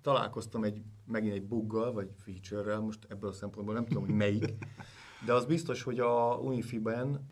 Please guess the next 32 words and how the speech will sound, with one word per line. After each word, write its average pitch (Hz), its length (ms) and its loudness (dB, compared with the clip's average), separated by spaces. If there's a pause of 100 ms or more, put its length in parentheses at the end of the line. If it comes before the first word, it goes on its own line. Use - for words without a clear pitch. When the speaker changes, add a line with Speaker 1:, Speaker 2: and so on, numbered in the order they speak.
(120)
Speaker 1:
időről 143 380 8
időre 123 280 4
felbukkanó 117 680 0
bug, 110 320 -4 (280)
kontroller 131 420 2
verzió 117 380 2
függvényében, 120 840 0 (380)
hogy 117 180 -4
az 117 120 2
adott 127 260 4
klienseket, 120 760 0
a 107 120 -10 (100)
Wi-Fi-s 135 360 -2
klienseket, 110 680 -4
amik 104 200 -4
ugye 107 120 -6
csatlakoznak, 107 500 -6
vannak 104 280 -6
a 101 80 -8
hálózatunkra, 110 640 -4
majd 120 320 4
ugye 107 160 0
lecsatlakoznak, 127 1080 -4
azokat 135 360 2
még 143 200 4
mindig 143 380 0
kapcsolódott 117 720 -2
kliensnek 113 640 -4 (720)
tünteti 117 380 -2
fel 104 180 -4
a 98 100 -2
kontroller, 127 720 2